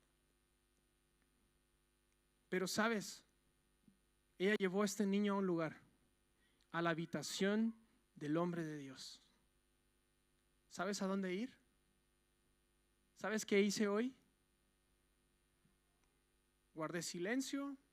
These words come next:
puse una canción con mi mujer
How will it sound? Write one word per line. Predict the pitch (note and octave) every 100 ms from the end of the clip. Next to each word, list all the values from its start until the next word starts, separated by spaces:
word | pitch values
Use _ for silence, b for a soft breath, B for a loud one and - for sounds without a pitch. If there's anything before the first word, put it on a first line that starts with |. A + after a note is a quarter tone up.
| _ _ _ _ _ _ _ _ _ _
puse | - F3+ F#3+
una | F3
canción | E3+ D#3+ G3+ G3
con | F#3+
mi | F3
mujer | E3+ D#3+ G3+ A3+